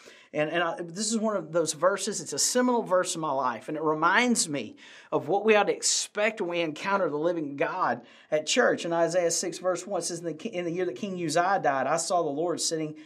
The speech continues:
upon a throne, high and lifted up, and the train of his robe filled the temple. And above him stood s-, the seraph, each with six wings. With two he covered his face, and two he covered his feet, and two he flew. And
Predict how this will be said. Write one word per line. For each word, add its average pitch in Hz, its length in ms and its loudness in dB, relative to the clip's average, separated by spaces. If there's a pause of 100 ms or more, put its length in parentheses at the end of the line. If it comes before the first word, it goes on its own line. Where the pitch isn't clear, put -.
(220)
upon 160 260 0
a 147 60 -2
throne, 165 360 -2
high 185 280 0
and 156 120 0
lifted 156 300 0
up, 170 200 6
and 143 100 -4
the 123 40 -2
train 208 360 0
of 170 80 -4
his 131 140 -6
robe 185 280 2
filled 147 160 -4
the 127 60 -10
temple. 220 460 0 (380)
And 156 80 4
above 185 260 12
him 220 120 4
stood 170 260 -2
s-, - 100 -10
the 160 380 -2
seraph, 208 540 4
each 202 260 -6
with 156 120 -6
six - 320 -4
wings. 190 520 0
With 131 100 -14
two 220 160 2
he 226 100 2
covered 190 280 0
his 147 120 -6
face, 196 360 0
and 135 100 -12
two 196 120 -4
he 220 80 -2
covered 170 240 -2
his 131 120 -10
feet, 202 240 -4
and 147 100 -12
two 208 140 -4
he 220 100 -4
flew. 214 460 2 (480)
And 156 220 2